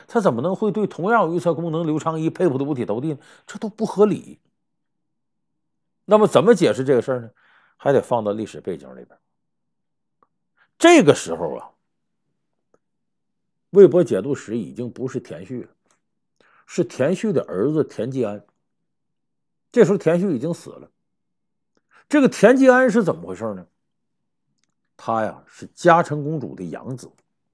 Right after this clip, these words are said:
嘉诚公主呢，嫁给田旭之后呢，这不朝廷想通过这个控制田旭吗？最好一种方法是什么呢？你跟田旭生个儿子，这个儿子继承魏博节度使，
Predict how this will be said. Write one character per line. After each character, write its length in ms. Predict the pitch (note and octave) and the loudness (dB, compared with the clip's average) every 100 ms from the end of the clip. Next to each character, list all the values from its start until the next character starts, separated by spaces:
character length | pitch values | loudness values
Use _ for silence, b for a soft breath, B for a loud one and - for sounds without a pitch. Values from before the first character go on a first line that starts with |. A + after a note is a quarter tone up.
| _ b b b b b | _ b b b b b
嘉 200 | - C#4+ | 10 10
诚 180 | C4+ C4 | 10 6
公 160 | C#4+ | 2
主 180 | F#3+ F2 | 2 0
呢， 80 | C3+ | -4
嫁 280 | C#3+ C#4 A#3 | 2 6 6
给 120 | B2 | 4
田 260 | - D3+ F#3 | 0 0 2
旭 140 | G#3+ | 0
之 140 | D#3 | 2
后 240 | D#3 G3+ C#3+ | 2 2 -2
呢， 160 | F2+ - _ _ _ _ | -10 -16 _ _ _ _
这 100 | A3+ | 0
不 60 | G#3+ | 0
朝 260 | - F#3 | 4 4
廷 100 | G#3+ | 6
想 220 | G#3 F#2+ F#2 | 2 -2 -6
通 180 | F#3 | -6
过 120 | F#3+ G3 | -2 0
这 180 | A3 | 0
个 100 | D#3 C3+ | 0 -4
控 280 | - C4 | -6 -4
制 80 | C3+ | -4
田 220 | - D#2+ | -6 -12
旭 160 | E2+ G2+ | -10 -12
吗？ 80 | D#2 b b b b | -12 b b b b
最 200 | - E4 | 4 4
好 220 | D3 A#2+ | 6 4
一 60 | G#3 | 4
种 140 | D#3 | 0
方 200 | C3 D3 | -2 -4
法 140 | A2+ D#2 | -4 -8
是 160 | A2 | -10
什 140 | F2 D2 | -12 -16
么 100 | E2 | -20
呢？ 80 | - _ _ _ _ _ _ | -20 _ _ _ _ _ _
你 120 | A2 A2+ | -8 -4
跟 140 | F#3+ | -4
田 220 | D#3+ E3+ | -2 -2
旭 100 | G3+ | -2
生 220 | - F3 | -4 -6
个 80 | F3+ | -4
儿 260 | F2+ D2+ C3 | -6 -6 -10
子， 140 | D3+ _ _ _ | -12 _ _ _
这 120 | - | 0
个 60 | F3+ | 4
儿 180 | B2+ G3+ | 4 4
子 120 | G3+ | 2
继 200 | G3 G3+ | 0 -4
承 260 | F#2 G2+ C#3 | -4 -8 -6
魏 140 | D#3 C3+ | 0 2
博 120 | C3 | 0
节 160 | G#2 | -2
度 140 | F2 A2+ | -6 -6
使， 240 | - A#2+ | -8 -18